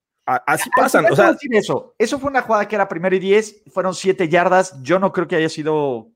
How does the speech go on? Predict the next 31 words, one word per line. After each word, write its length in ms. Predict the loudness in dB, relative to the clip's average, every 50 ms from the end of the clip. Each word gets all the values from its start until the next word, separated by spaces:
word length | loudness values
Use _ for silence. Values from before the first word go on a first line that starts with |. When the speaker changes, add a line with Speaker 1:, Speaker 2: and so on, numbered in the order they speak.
| _ _ -4
Speaker 2:
algo 320 | -2 -2 -2 -2 -2 -2
Speaker 1:
No, 80 | -2 0
Speaker 2:
que 40 |
Speaker 1:
no, 140 | 2 2 0
no, 120 | 0 -2 -6
Speaker 2:
que 420 | -10 -10 -10 -8 -2 0 2 2
Speaker 1:
determinante, 680 | 4 4 2 2 0 0 -2 -2 -2 -2 -4 -4 -4 -6
no. 140 | -6 -6 -6 -6 -4 0
Speaker 2:
nada 200 | 2 4 4 4
de 100 | 2 0
castigo, 460 | -2 -4 -6 -6 -6 -4 -4 -4 -4
completamente, 680 | -4 -8 -6 -4 -2 -2 0 -2 -2 -4 -6 -10 -6
pero 140 | -2 0 0
eso 160 | 0 -2 -4
no 200 | -4 -4 -6 -4
creo 220 | -4 -4 -2 -2 -4
que 80 | -4 -4
haya 120 | -4 -4
sido, 460 | -6 -6 -4 0 2 2 2 0 -2 _ _ _ _ _ _ _ _
eh, 300 | -4 0 2 2 2 2 0
un 160 | -4 -8 -6
robo 340 | -2 2 2 2 2 0 -2
ni 140 | -4 -6 -8
nada 340 | -4 -2 -2 0 -2 -2 -4
por 140 | -4 -6 -6
el 80 | -6
estilo. 400 | -8 -12 -12 -10 -10 -10 -10 -10 _ _ _ _ _ _ _ _ -20
Entonces, 760 | -20 _ -14 -14 -10 -8 -6 -6 -6 -6 -8 -14 -20 _ _ _ _ _ _ _ _ _ _ _ _ _ _ _ _ _ _ _ _ _ -16 -14
uf, 100 | -14 -14 -14 _ _ _ _ _ _ _ _ _ _ _
¿no? 220 | -12 -10 -10 -12 -14 _ _ -18 -12
Speaker 1:
Pero 180 | -10 -10 -10